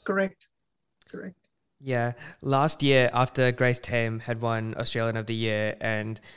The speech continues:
Speaker 2: there were the stories coming out from our parliament of the sexual harassment that happened behind closed doors, we did an episode on sexual violence with an expert who was working in the space, and we unpacked some of the stigmas and the barriers that you just touched on.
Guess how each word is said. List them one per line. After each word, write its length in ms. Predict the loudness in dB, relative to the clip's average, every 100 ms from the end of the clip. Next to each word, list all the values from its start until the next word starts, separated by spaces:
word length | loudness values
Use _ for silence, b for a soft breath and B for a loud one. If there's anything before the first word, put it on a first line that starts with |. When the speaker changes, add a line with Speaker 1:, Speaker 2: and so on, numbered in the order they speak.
| b _
Speaker 2:
there 260 | 4 4
were 360 | 4 2 2 2
the 180 | 0 -2
stories 340 | 2 4 2
coming 280 | 2 -2 0
out 140 | -2
from 140 | -2 -4
our 100 | -4
parliament 580 | -2 -2 -2 -4 -6 -4
of 220 | -4 -2
the 340 | -2 -2 -2 -6 -10
sexual 400 | -4 -4 -2 -2
harassment 560 | 0 -2 -2 -6 -8 -12
that 160 | -4 -2
happened 360 | -2 -4 -4 -6
behind 340 | -4 -4 -4
closed 260 | -6 -8 -6
doors, 400 | -6 -4 -6 -8 B B B -2
we 100 | 2
did 160 | 4
an 120 | 4
episode 500 | 2 0 0 2 0 0
on 260 | -2 0
sexual 340 | -4 -4 -4 -2
violence 440 | -2 -2 -4 -6
with 80 | -6
an 80 | -4
expert 360 | -4 -4 -4 -2
who 60 | -4
was 120 | -4
working 320 | -6 -6 -8
in 60 | -6
the 80 |
space, 420 | -8 -6 -6 -6 -6
and 220 | -6 -2
we 80 | -2
unpacked 360 | 0 -2 -2
some 220 | -2 -4
of 180 | -4 -4
the 280 | -2 0 -2
stigmas 600 | -4 -6 -6 -4 -6 -6
and 320 | -6 -6 -4
the 100 | -4
barriers 540 | -2 -2 -2 -4 -6 -6
that 280 | -6 -6 -6
you 80 |
just 180 | -4 -4
touched 300 | -4 -6 -4
on. 240 | -4 -4